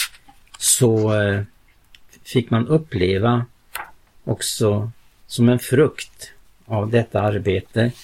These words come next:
att väckelsen fick allt, eh, alltid större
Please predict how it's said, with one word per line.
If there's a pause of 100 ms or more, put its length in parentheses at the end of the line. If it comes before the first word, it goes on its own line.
(1300)
att
väckelsen
fick (600)
allt, (300)
eh, (240)
alltid
större